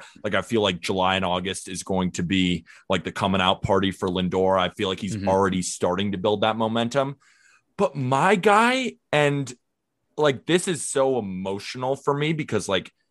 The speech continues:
Speaker 1: Anthony Rendon is one of my favorite players. I think he, when he's right, is one of the absolute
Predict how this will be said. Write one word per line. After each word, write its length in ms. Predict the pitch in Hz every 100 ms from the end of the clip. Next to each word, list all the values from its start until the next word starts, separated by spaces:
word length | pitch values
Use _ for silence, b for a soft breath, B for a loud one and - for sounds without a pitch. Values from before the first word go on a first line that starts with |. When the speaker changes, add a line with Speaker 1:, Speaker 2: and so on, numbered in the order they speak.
| _ _ _ -
Speaker 1:
Anthony 380 | 131 139 156 147
Rendon 840 | 139 123 104 101 92 104 117 120 - -
is 180 | 113
one 220 | 101 110 107
of 100 | 98
my 320 | 98 95 90
favorite 720 | - - - 98 98 104 -
players. 420 | 98 95 104 -
I 120 | 107
think 320 | 95 117 104 -
he, 480 | - 104 98 92 b b -
when 400 | 95 110 110 104
he's 320 | 110 101 85
right, 520 | 87 92 87 104 120 - -
is 160 | 95
one 160 | 98 104
of 160 | 90
the 280 | - 101 95 -
absolute 640 | 92 92 - 95 92 92